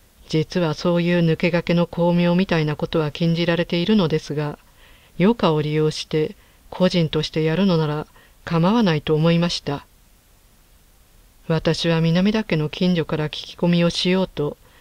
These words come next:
いろいろやってみましたが、何も出てきません。宮子さんも一週間に一度ぐらい訪ねて無駄話をしました。しかし、ここからも何も引き出せません。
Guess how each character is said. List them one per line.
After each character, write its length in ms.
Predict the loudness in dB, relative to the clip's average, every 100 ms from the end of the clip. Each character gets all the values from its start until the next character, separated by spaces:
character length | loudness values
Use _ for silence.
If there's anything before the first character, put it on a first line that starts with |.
| _ -6
い 100 | 2
ろ 140 | 4
い 60 | 4
ろ 100 | 4
や 120 | 2
っ 40 | 0
て 120 | 2
み 140 | 2
ま 100 | 2
し 120 | 0
た 100 | -4
が、 260 | -6 -8 -10 -18 -20 -20 _ _
何 260 | 0 2 2
も 140 | 0
出 120 | 0 -2
て 100 | -2
き 140 | -2
ま 120 | -2
せ 220 | 0 -2
ん。 120 | -2 -8 _ _ _ _ _ _ _ 0
宮 240 | 4 4 4
子 160 | 0
さ 180 | 0 -2
ん 120 | 0
も 240 | -2 -4 -8 -20 _ -4
一 120 | -4
週 280 | 0 2 2
間 260 | 2 0
に 140 | 0 0
一 160 | 0
度 120 | 0 0
ぐ 80 |
ら 120 | 0 0
い 60 |
訪 240 | -2 0 0
ね 120 | 0
て 320 | -2 -6 -8 -16 _ _
無 140 | 0 2
駄 120 | 2
話 380 | 2 0 0 -2
を 60 |
し 160 | -2 -2
ま 100 | -2
し 160 | -4
た。 180 | -6 -8 -10 _ -20 _ -20 _ _ _ -14
し 160 | -12
か 180 | -4 -2
し、 380 | -2 -6 -8 -12 -20 -20 -10
こ 140 | -6
こ 120 | -4 -2
か 140 | 0
ら 80 | 0
も 120 | 0
何 240 | -2 -2
も 120 | -2 -4
引 80 | -4
き 80 |
出 140 | -4 -2
せ 100 | 0
ま 140 | -2
せ 200 | 0 -2
ん。 120 | -2